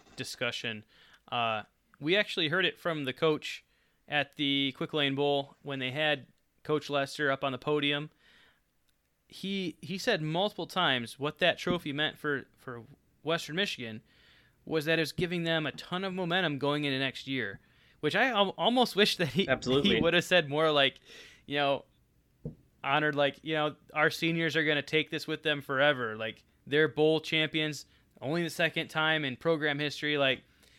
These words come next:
Speaker 1: he really leaned into the momentum of next year. And I, I think, unfortunately, I don't love it.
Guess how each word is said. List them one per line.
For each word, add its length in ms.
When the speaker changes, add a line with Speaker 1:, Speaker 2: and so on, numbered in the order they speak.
Speaker 1:
he 220
really 600
leaned 360
into 640
the 540
momentum 540
of 140
next 300
year. 180
And 280
I, 60
I 60
think, 300
unfortunately, 880
I 80
don't 240
love 220
it. 220